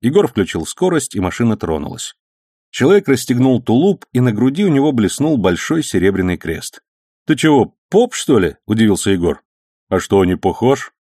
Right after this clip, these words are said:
заулыбался пассажир. Егор посмотрел на мужика. «Вообще-то похож». Мужик снова улыбнулся. Какое-то время оба ехали молча. «А чего тебе в Рылово-то надо?»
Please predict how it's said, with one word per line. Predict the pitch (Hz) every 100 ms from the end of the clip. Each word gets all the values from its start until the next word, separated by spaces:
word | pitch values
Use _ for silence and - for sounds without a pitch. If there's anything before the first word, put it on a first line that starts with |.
| _ -
заулыбался | 90 98 95 82 80 76 78
пассажир. | - 90 76 73 _ _ _ _ _ -
Егор | 98 113 175
посмотрел | - - 110 104 92
на | 85
мужика. | 82 80 78 73 - _ _ _ -
«Вообще-то | 92 123 123 143 - _
похож». | 202 - 104 107 - - _ _ _ _ _
Мужик | 92 98 143 -
снова | 101 101
улыбнулся. | 107 113 110 87 76 - - - _ _ _ _ _
Какое-то | - 90 156 139 110
время | 110 160 147 -
оба | 131 139
ехали | 101 107 117
молча. | 113 92 80 - - _ _ _ _ _ _ -
«А | 131
чего | - 214
тебе | 208 156 123
в | 139
Рылово-то | 208 156 101 -
надо?» | 120 110 78 73